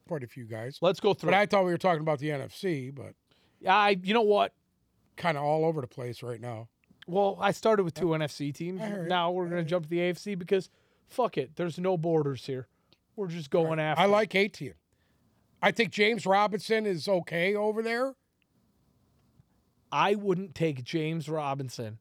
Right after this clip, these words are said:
Speaker 1: I wouldn't either.
Speaker 2: if you gave me James Robinson and a lifetime supply of Lay's potato chips.
Speaker 1: <laughs>
Speaker 2: There's few fucking people I like
Speaker 1: I, I,
Speaker 2: less
Speaker 1: I think he,
Speaker 2: than
Speaker 1: he,
Speaker 2: James Robinson.
Speaker 1: he's gonna lose his starting job to
Speaker 2: Oh,
Speaker 1: Etienne.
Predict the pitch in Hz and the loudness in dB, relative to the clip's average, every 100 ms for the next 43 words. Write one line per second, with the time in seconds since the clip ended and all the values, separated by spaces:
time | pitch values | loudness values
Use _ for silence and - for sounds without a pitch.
0 | _ 135 127 127 127 147 101 - 156 - | _ -6 -4 -4 -8 -12 -14 0 0 0
1 | 147 185 226 165 196 185 175 165 165 160 | -2 -2 -2 0 0 0 -4 -12 -10 -10
2 | 131 156 175 185 156 165 160 156 156 - | -6 -4 -4 -6 -6 -2 0 0 -6 -6
3 | 160 156 - _ - 143 135 147 147 - | -6 -6 -12 _ -8 -4 0 2 0 0
4 | 139 - - 135 127 113 120 120 - 113 | -4 -6 -6 -4 -2 -4 -6 -6 -8 -8
5 | 107 95 - 95 - - _ - 120 - | -8 -10 -14 -16 -18 -20 _ -10 -10 -10
6 | - 185 214 175 135 - - 202 233 254 | 2 6 6 4 -2 -4 -4 2 2 2
7 | 247 - 226 220 226 196 180 196 175 175 | 0 0 2 2 0 -4 -2 -2 0 0
8 | 160 170 175 165 165 143 170 165 175 170 | 2 2 4 4 2 2 2 4 4 2
9 | 151 160 175 - 175 - 165 139 160 165 | 0 0 0 0 -4 -4 -8 2 2 2
10 | 196 160 147 147 131 135 120 113 165 226 | 0 2 4 4 0 2 2 0 -4 -4
11 | 208 - 202 180 180 190 - 165 - 160 | -6 -2 0 2 0 -2 -4 -4 -2 0
12 | 151 139 131 117 123 110 104 98 _ _ | 0 -2 -6 -6 -6 -6 -12 -16 _ _
13 | _ _ 143 135 311 196 104 | _ _ -4 4 4 4 -2